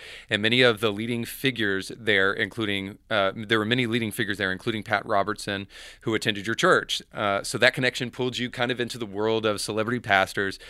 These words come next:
and, uh, notable and recognizable names in the evangelical world. So from that, you kind of rubbed elbows with the, <laughs> if you wanna call it this, the higher echelon of,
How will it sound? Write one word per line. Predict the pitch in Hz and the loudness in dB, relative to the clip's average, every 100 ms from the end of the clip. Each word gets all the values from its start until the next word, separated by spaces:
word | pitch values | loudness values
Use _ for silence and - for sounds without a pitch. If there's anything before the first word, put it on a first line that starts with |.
| - - - | -16 -14 2
and, | 107 101 101 98 | 4 4 2 2
uh, | 107 98 95 | 4 4 4
notable | 107 107 101 104 | 2 0 0 -2
and | 104 95 | -4 -2
recognizable | 101 98 101 98 95 98 | -4 -4 -4 -4 -4 -6
names | 95 92 90 | -6 -6 -8
in | 90 | -8
the | 95 101 | -8 -6
evangelical | 92 92 101 92 92 95 | -4 -4 -4 -6 -8 -10
world. | 90 101 98 90 - - - - - | -4 -2 -2 -4 -12 -16 -16 -18 -12
So | - 143 123 113 - | 4 4 6 2 -4
from | - 147 175 143 | 2 4 4 4
that, | 113 110 120 | 6 4 2
you | 113 117 110 104 110 | 0 0 0 -2 -6
kind | - 143 143 | -2 2 4
of | 123 123 - | 4 0 0
rubbed | 123 135 120 | 6 6 6
elbows | 120 113 117 113 113 | 4 6 2 2 -2
with | 117 | -2
the, | 113 117 | 0 0
<laughs> | - | -2
if | 147 | -2
you | 143 | 0
wanna | 139 | 0
call | 139 123 | 2 2
it | 117 | 0
this, | 110 | -2
the | 117 | -2
higher | 120 131 127 | 2 4 4
echelon | 123 - 117 107 | 0 -2 -4 -2
of, | 101 | -4